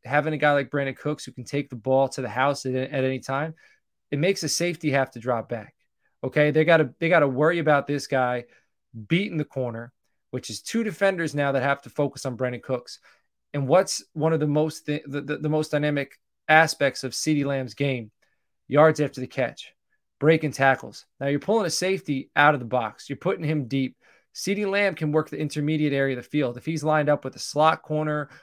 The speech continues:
a linebacker, whatever, when he runs past them and he turns upfield, that safety now has to come downhill from playing over the top of Brandin Cooks. CeeDee Lamb's gonna eat up chunk yardage and then be in one-on-one situations. So not only, you know,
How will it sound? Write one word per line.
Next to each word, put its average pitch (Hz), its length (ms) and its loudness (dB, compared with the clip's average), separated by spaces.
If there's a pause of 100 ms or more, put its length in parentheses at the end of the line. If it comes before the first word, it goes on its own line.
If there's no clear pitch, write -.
(120)
a 135 80 -2
linebacker, 151 720 4 (220)
whatever, 147 560 4
when 139 140 -4
he 185 80 -2
runs 185 320 0
past 185 380 2
them 196 200 0
and 147 80 -2
he 160 140 -4
turns 165 360 -4
upfield, 165 440 -2
that 190 160 0
safety 208 400 -4
now 143 200 0
has 160 140 -4
to - 80 -20
come 180 280 -6
downhill 165 560 0 (180)
from 131 160 -10
playing 185 300 2
over 160 160 2
the 156 80 -2
top 160 180 2
of 123 80 -12
Brandin 143 240 -4
Cooks. - 400 -4 (680)
CeeDee 170 220 -4
Lamb's 175 260 0
gonna 147 160 -4
eat 160 160 0
up 165 100 0
chunk 160 260 -2
yardage 151 480 2 (280)
and 127 80 -4
then 147 160 2
be 156 100 2
in 143 140 0
one-on-one 143 480 0
situations. 135 720 -6
So 139 120 -6
not 160 220 4
only, 165 460 -2 (420)
you 151 120 0
know, 135 360 2